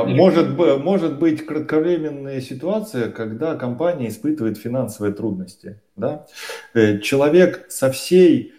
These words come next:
Speaker 2: э, присущей ему энергией продолжает трудиться, он продолжает верить в компанию, он, э, вкладывается в то, чтобы компания выбралась из ямы, но с-, будет ли он своему знакомому рекомендовать:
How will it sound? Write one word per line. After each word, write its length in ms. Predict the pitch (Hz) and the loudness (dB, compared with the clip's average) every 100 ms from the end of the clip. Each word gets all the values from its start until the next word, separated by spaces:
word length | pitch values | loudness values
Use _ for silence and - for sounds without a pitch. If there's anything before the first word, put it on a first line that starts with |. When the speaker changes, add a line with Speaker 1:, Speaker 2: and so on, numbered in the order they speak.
| _ _ _ | _ _ _
Speaker 2:
э, 160 | 120 107 | -2 -2
присущей 580 | - 127 170 156 - 139 | -2 -2 0 -2 -2 -4
ему 220 | 139 135 | -2 -2
энергией 440 | 131 143 101 104 | 0 -2 0 -2
продолжает 680 | 98 117 123 120 131 110 - | -2 2 4 4 4 2 0
трудиться, 540 | 120 123 190 - 107 101 | -2 2 0 0 -6 -6
он 120 | 107 | -4
продолжает 580 | 113 117 117 120 104 101 | -2 2 2 2 0 2
верить 320 | 123 170 139 | 2 4 2
в 40 | |
компанию, 580 | - 113 107 107 95 92 | -2 -6 -2 0 0 -2
он, 280 | 113 113 104 - - - - | -4 -6 -8 -12 -18 -16 -2
э, 100 | 120 | -2
вкладывается 840 | 117 127 135 147 123 110 101 - 110 | 0 4 6 6 4 0 0 -2 -4
в 60 | |
то, 180 | - 135 | 0 -2
чтобы 360 | 113 110 98 104 | 0 -2 -2 -2
компания 540 | 117 110 127 117 104 | -2 2 2 2 2
выбралась 640 | 101 175 170 156 123 - - | 4 6 6 4 4 0 -6
из 180 | 139 107 | -2 0
ямы, 480 | 107 113 98 92 92 _ _ _ - | 0 0 0 -4 -8 _ _ _ -2
но 420 | 131 139 135 - | 2 4 2 -2
с-, 100 | - _ _ - | -20 _ _ -2
будет 340 | 139 196 165 | 4 6 4
ли 40 | 139 | 2
он 100 | 131 | -2
своему 320 | 127 127 123 | 0 0 0
знакомому 680 | 104 113 113 156 127 110 104 | -2 -2 2 2 2 -2 -2
рекомендовать: 840 | 104 104 107 104 107 110 107 98 | -2 -2 -6 -2 0 2 0 -2